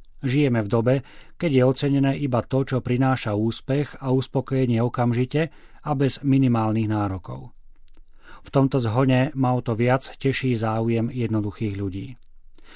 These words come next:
A práve na ľuďoch je postavená aj poctivá práca, ktorá ovplyvňuje kultúru. Pocítil som to aj v Nitre počas svätej omše na sviatok svätých Cyrila a Metoda, kde s úctou, bez zábran a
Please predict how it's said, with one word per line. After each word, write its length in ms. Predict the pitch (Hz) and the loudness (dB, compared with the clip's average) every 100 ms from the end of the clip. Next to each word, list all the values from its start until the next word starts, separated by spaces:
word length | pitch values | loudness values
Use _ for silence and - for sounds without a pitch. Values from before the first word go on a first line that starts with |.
| - - | -20 -8
A 80 | 135 | -2
práve 320 | 151 170 143 | 2 4 4
na 160 | 123 151 | 4 2
ľuďoch 400 | 120 120 127 135 | 2 2 0 -2
je 80 | 127 | -2
postavená 640 | 135 127 - 131 131 127 110 | -2 -4 -2 -2 0 0 -2
aj 80 | |
poctivá 480 | 120 117 - 123 107 | -4 -6 -4 -2 -2
práca, 560 | - 107 110 - 131 127 - - | -2 -2 -2 0 0 -2 -8 -20
ktorá 320 | - 156 143 | -6 0 2
ovplyvňuje 520 | 123 - 120 113 110 101 | 2 0 -2 0 0 0
kultúru. 560 | 104 104 - 98 120 - - - - - - - - | -2 -4 -4 -8 -8 -14 -18 -20 -20 -20 -20 -20 -2
Pocítil 480 | 156 151 135 127 123 | 0 2 0 0 0
som 240 | 131 127 | 0 0
to 80 | 127 | 0
aj 160 | 117 | 0
v 40 | 113 | 0
Nitre 260 | 117 - 123 | -2 0 -2
počas 480 | 127 120 - 113 - | -2 -6 -4 -4 -4
svätej 480 | - - 120 120 110 | -6 -4 -2 -2 0
omše 240 | 113 - | -2 -2
na 160 | 131 120 | -2 -2
sviatok 400 | - 117 120 120 | -2 -2 -2 -4
svätých 400 | - 123 127 107 | -2 -2 -2 -4
Cyrila 460 | - 120 117 120 104 | -2 -2 0 0 0
a 20 | |
Metoda, 480 | 104 - 117 143 - - - - | -2 -2 0 0 -2 -18 -20 -10
kde 160 | 120 | -2
s 160 | 120 120 | 0 0
úctou, 560 | 120 - - 135 139 113 | 0 -2 -2 2 2 0
bez 320 | 107 117 110 113 | -4 -2 0 0
zábran 480 | 117 117 123 139 160 - - | 0 0 2 0 -2 -8 -20
a 20 | - | -8